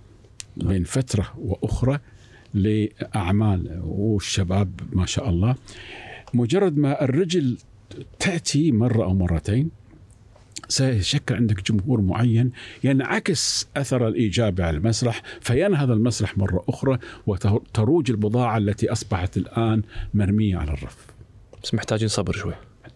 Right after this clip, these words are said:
Speaker 2: محتاجين صبر. أنا ذكرت لك منتج مسرح الخليج.
Speaker 1: صح.
Speaker 2: سنوات طويلة
Speaker 1: ما،
Speaker 2: سم-،
Speaker 1: ما
Speaker 2: ما
Speaker 1: في
Speaker 2: حد،
Speaker 1: إقبال، إيه.
Speaker 2: ما حد، يعني مرة أذكر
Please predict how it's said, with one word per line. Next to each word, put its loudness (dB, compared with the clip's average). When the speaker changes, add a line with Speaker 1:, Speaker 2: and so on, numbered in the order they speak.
Speaker 2:
محتاجين -2
صبر. -8
أنا 0
ذكرت 0
لك -8
منتج 2
مسرح 2
الخليج. 0
Speaker 1:
صح. -8
Speaker 2:
سنوات 2
طويلة 2
Speaker 1:
ما، 2
Speaker 2:
سم-، 2
Speaker 1:
ما 2
Speaker 2:
ما 0
Speaker 1:
في 2
Speaker 2:
حد، 0
Speaker 1:
إقبال، 0
إيه. 2
Speaker 2:
ما 2
حد، -4
يعني 2
مرة 2
أذكر 0